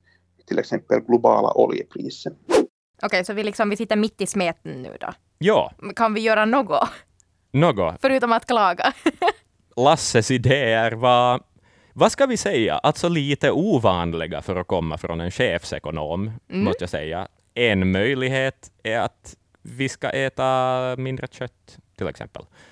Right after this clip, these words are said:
Speaker 3: Det går åt så otroligt mycket spannmål till att mata djur som vi sen äter. Den, den största delen av jordens odlingsareal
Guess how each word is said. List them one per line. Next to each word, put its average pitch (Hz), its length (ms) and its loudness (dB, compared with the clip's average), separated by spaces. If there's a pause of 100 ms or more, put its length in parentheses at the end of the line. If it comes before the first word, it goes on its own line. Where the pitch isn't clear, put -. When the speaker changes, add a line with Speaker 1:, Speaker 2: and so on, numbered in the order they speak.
(460)
Speaker 3:
Det 110 160 0
går 101 300 2
åt 98 240 0
så 92 140 -4
otroligt 92 420 -6
mycket 82 240 -8
spannmål 117 640 -2
till 117 180 -6
att 117 200 -8
mata 85 400 -8
djur 98 520 0
som 80 200 -8
vi 76 60 -12
sen 78 240 -8
äter. 80 580 -6 (600)
Den, 87 260 -8 (260)
den 92 180 -6
största 107 380 -4
delen 87 340 -2
av 82 300 -4 (380)
jordens 90 600 -6
odlingsareal 92 1200 -2